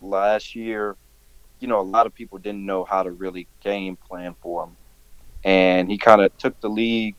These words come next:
you know, it, he kinda, like, caught him off guard, basically, with the way that they were playing and how they were playing and different things that they were doing. And that's a credit to, to John Harbaugh as well. But, you know, it was kinda telling that they beat the, like, last year when they beat the Chargers,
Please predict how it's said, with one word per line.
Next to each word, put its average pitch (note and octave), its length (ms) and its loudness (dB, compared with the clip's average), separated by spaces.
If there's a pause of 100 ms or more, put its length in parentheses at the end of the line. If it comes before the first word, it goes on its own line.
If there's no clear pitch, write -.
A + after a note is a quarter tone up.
(720)
you G#2+ 80 -6
know, F2+ 280 2 (200)
it, A#2 360 4
he B2 120 -2
kinda, C#3 240 8
like, A2 220 8 (380)
caught C#3 200 4
him A#2 100 -8
off G#2+ 220 -2
guard, F#2 320 -6
basically, F#2 540 -16 (100)
with G#2 200 -10
the G#2 80 -2
way G#2 200 0
that G2+ 160 -8
they G#2+ 100 -6
were F#2+ 140 -6
playing G#2+ 420 -6
and F#2+ 120 -12
how G2+ 180 4
they G2+ 120 -2
were F#2+ 120 -6
playing G2+ 380 -8
and F#2+ 160 -12
different G#2 260 -10
things G#2 220 -10
that G2+ 100 -20
they G#2 80 -4
were G2+ 120 -2
doing. G#2+ 340 -8 (560)
And A2 100 0
that's B2+ 140 10
a A#2+ 60 -10
credit A#2 280 -2
to, G2+ 120 -14 (180)
to G#2 100 -12
John F#2+ 320 -6
Harbaugh F2+ 420 -6
as E2+ 120 -14
well. F2+ 340 -8 (100)
But, F#2 220 -10 (720)
you B2 120 -8
know, A2+ 260 2
it A2+ 120 -4
was A2+ 120 -6
kinda D3 240 -2
telling C3 380 0
that G#2 180 -2 (140)
they G#2+ 120 -6
beat A#2 240 -8
the, B2 120 -12 (200)
like, G2+ 240 0
last A2 400 4
year A#2+ 80 -6
when G#2 120 -10
they F#2+ 100 -6
beat A2+ 240 -16
the A#2+ 80 -12
Chargers, F#2+ 760 0